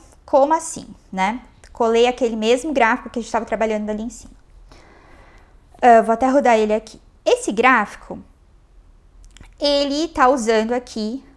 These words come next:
um determinado limite superior e limite inferior, ok? Esse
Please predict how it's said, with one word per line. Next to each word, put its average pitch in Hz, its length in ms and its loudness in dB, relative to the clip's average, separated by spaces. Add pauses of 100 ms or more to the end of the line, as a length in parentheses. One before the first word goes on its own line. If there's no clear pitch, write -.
(120)
um 240 100 -6
determinado 254 800 0
limite 254 720 -6
superior 214 840 -4
e 247 80 -8
limite 226 720 -10
inferior, 233 720 -6 (380)
ok? 185 520 -8 (1160)
Esse 494 220 2